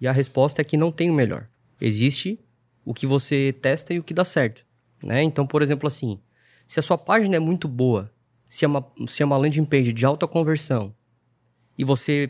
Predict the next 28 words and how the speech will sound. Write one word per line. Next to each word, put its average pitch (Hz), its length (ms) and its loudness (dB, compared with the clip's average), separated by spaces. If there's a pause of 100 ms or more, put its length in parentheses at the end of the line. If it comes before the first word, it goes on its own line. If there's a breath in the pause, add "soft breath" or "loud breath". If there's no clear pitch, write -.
(100)
por 143 120 0
exemplo, 127 280 -2
tá 143 120 -2
começando 139 460 -4
do 120 100 -6
zero, 113 400 0 (1040)
será 147 360 2
que - 100 -6
uma 160 120 0
campanha 131 380 0
de 117 100 -6
tráfego 127 400 0
não 120 140 0
seria 120 360 0
capaz 117 420 0
de 110 80 -8
converter 113 440 -2
mais 113 320 2
do 107 60 -8
que - 80 -12
uma 110 120 -4
de 104 80 -12
conversão? 101 560 -4 (800)
Já 135 220 2
vi 131 120 -2
casos 131 380 -2
que 147 120 -8
sim, 156 320 -6